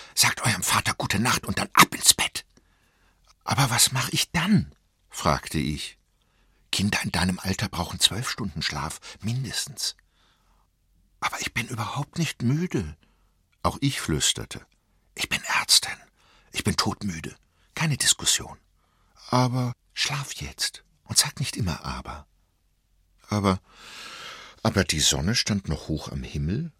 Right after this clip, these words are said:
auch auf den Straßen war was los. Kein Lärm, nicht in Düsternbrook. Die Nachbarn begannen, ihren Abend vorzubereiten. Gedämpfte Stimmen versprachen eine Steigerung von Vergnügen. Man trug was in die Gärten,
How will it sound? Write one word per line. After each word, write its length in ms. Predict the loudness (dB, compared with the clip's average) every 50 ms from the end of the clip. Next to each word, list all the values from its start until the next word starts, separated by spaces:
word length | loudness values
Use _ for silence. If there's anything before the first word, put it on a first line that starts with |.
| _ -10
auch 120 | -8 -8
auf 140 | -6 -8 -8
den 140 | -4 0 0
Straßen 560 | 0 0 0 -2 -4 0 2 2 2 2 0
war 240 | 0 -2 -2 -2 -4
was 200 | -2 -2 -2 -2
los. 540 | -2 -4 -4 -6 -6 -6 -4 -6 -6 -8 -10 _ _ _ _ _ _ _
Kein 360 | -2 2 6 6 8 8 6
Lärm, 480 | 6 4 2 2 0 0 0 -2 0 0
nicht 300 | 2 2 2 2 2 2
in 100 | 0 0
Düsternbrook. 880 | 2 4 4 4 4 2 0 -2 -2 0 0 0 0 -2 -6 -14 -20 _ _ _ _ _ _ _ _ _ _ 2 6
Die 80 | 8 10
Nachbarn 420 | 10 10 10 8 4 4 4 4
begannen, 400 | 4 4 4 6 6 6 6 4
ihren 280 | 4 0 0 -2 -2 -2
Abend 360 | -2 -2 -2 -2 -4 -4 -6
vorzubereiten. 1000 | -6 -6 -4 -2 0 0 0 -2 -2 -2 -2 -2 -2 -2 -4 _ -6 -6 -6 -6 -10 -18 -18 -16 -14 -12 -12 -10 -2
Gedämpfte 600 | 0 2 6 8 8 8 6 6 2 0 0 2
Stimmen 500 | 4 4 4 4 2 2 4 4 4 2
versprachen 800 | 2 0 0 0 0 0 0 0 0 0 0 0 -2 -2 -4 -2
eine 180 | -2 -2 0 0
Steigerung 720 | 0 0 0 -2 -4 -2 -4 -4 -6 -6 -4 -4 -4 -4
von 220 | -2 -4 -4 -4
Vergnügen. 640 | -4 -6 -6 -6 -6 -6 -4 -6 -6 -6 -6 -8 -8 _ _ -20 -20 -14 -6 -4
Man 140 | -4 -2
trug 340 | -2 -2 0 0 -2 0 -2
was 160 | 0 0 0
in 140 | 0 -2 -4
die 120 | -6 -4 -2
Gärten, 640 | 0 0 2 0 -2 -4 _ _ -6 -6 -6